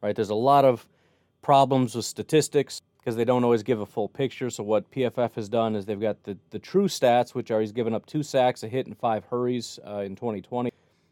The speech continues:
As far as his true pass sets, which just think of it as, like, a normal play that you would expect, right? One-on-one,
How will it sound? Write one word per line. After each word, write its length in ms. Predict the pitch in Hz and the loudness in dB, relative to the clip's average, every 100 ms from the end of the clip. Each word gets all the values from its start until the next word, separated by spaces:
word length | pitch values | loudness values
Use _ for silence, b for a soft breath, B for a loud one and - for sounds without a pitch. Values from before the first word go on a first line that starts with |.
| _ | _
As 100 | 113 | -4
far 160 | - 127 | 4 4
as 100 | 117 | 2
his 120 | 117 | -4
true 240 | - 156 | -2 -2
pass 320 | 147 139 127 - | 0 2 2 2
sets, 240 | 123 - | -2 -2
which 260 | 120 - - - | -8 -10 -20 -8
just 200 | 135 - | -6 -2
think 160 | 151 | 0
of 100 | 143 | 4
it 80 | 127 | 4
as, 420 | 120 117 101 - | 6 4 0 -6
like, 200 | 110 107 - _ _ - | -4 -4 -6 _ _ -6
a 80 | |
normal 560 | 117 120 143 147 139 135 | -2 2 4 6 6 2
play 280 | - 135 117 | 2 2 4
that 100 | 113 | 2
you 120 | 110 | 0
would 80 | 113 | -2
expect, 480 | 104 - 98 73 - | -2 -4 -6 -6 -8
right? 200 | 110 104 | -8 -6
One-on-one, 720 | 117 135 143 139 127 117 113 | -2 0 2 2 2 2 2